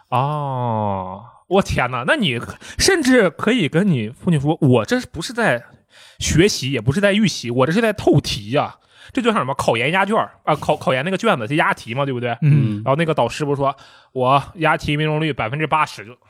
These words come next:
Speaker 1: 就我不懂啊，就那种，那种类似的话术。
Speaker 2: 嗯。
Speaker 1: 然后赫泽就跟家里人说：“我玩这个游戏押题，今年这个月月考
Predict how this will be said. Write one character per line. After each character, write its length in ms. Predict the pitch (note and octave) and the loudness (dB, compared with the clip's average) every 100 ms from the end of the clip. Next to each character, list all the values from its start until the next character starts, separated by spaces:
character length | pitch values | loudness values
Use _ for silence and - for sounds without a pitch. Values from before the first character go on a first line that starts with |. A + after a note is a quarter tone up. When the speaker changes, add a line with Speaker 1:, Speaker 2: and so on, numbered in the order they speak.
| - | -20
Speaker 1:
就 120 | C3 A2+ | -16 -14
我 120 | A2 | -12
不 80 | G#2+ | -10
懂 160 | C3 G2+ | -10 -10
啊， 60 | |
就 100 | A2 | -10
那 80 | A#2+ | -10
种， 220 | A2+ G#2 | -10 -10
那 60 | A#2+ | -12
种 180 | B2 A#2+ | -10 -6
类 80 | C3 | -6
似 140 | - | -4
的 80 | - | -4
话 220 | D#3+ G#2+ | -2 -4
术。 180 | - G2 | -8 -4
Speaker 2:
嗯。 240 | D3+ C#3+ A#2 | 0 2 2
Speaker 1:
然 100 | A#2+ | 2
后 240 | D3 C3 - | 2 2 -4
赫 180 | - D3+ | 0 0
泽 140 | B2+ | 2
就 100 | C3 | -2
跟 140 | C3 B2+ | -6 -6
家 80 | |
里 60 | B2 | -8
人 120 | G#2 | -10
说 180 | G#2+ G#2+ - - - | -12 -14 -16 -20 -2
：“我 240 | C3+ C3 | 2 4
玩 180 | C3+ D#3 | 4 4
这 80 | F3 | 4
个 80 | D3 | 4
游 140 | C3+ | 2
戏 260 | - C3 G#2 - - - | 2 -2 -2 -6 -20 -4
押 220 | E3+ E3 | 0 0
题， 300 | - - A#2+ | -2 -8 -8
今 220 | B2 G3 | 0 2
年 200 | F3+ C#3 - - | 2 -2 -6 -2
这 120 | A3+ | 2
个 120 | F3+ | 4
月 120 | G#3 | 4
月 160 | G#3 F#3 | 4 2
考 280 | - C#3+ | 2 -2